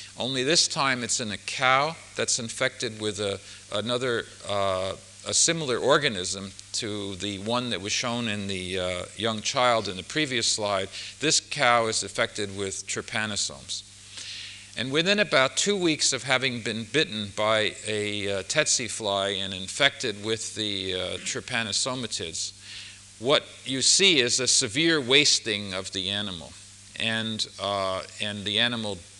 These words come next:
is anorectic and shows the classic display that you would find in, uh, in, uh, cachexia.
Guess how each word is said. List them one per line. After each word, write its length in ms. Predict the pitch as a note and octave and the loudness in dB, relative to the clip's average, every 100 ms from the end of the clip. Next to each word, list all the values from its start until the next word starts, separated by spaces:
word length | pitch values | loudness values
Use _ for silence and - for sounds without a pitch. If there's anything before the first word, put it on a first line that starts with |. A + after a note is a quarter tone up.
| - | -10
is 240 | G#2 F#2 - | -6 -4 -4
anorectic 800 | G#2 G#2 F#2+ G#2+ C#3 - C3 - - - - - | -4 -4 0 2 2 0 -4 -4 -12 -12 -10 -4
and 360 | G#2 G#2 G2+ E2 | -2 -2 -6 -6
shows 460 | - - A2 G#2+ - | -4 -2 0 -2 -4
the 80 | - | -8
classic 580 | - D3+ C#3+ - C3+ G#2+ - - - - - - - | -6 0 2 2 0 -4 -14 -16 -20 -20 -20 -16 -6
display 840 | A2 - - - B2+ A#2+ G2+ F#2 | -2 0 0 0 4 4 4 2
that 160 | F2+ D2+ | -2 -4
you 180 | G#2 | -4
would 120 | G#2 G2 | -6 -6
find 540 | - G#2 G#2 G2 F#2 | -4 -2 -2 -4 -6
in, 460 | G2+ G2 F#2+ F#2+ F2 - | -6 -4 -6 -8 -10 -8
uh, 400 | G2 F#2 F2+ F2 | -6 -6 -6 -8
in, 400 | - G2+ F#2 F2+ | -6 -6 -6 -10
uh, 160 | F2+ F2 F2 | -10 -10 -10
cachexia. 640 | - - A2 F2+ - C2 | -10 -6 -6 -2 -4 -4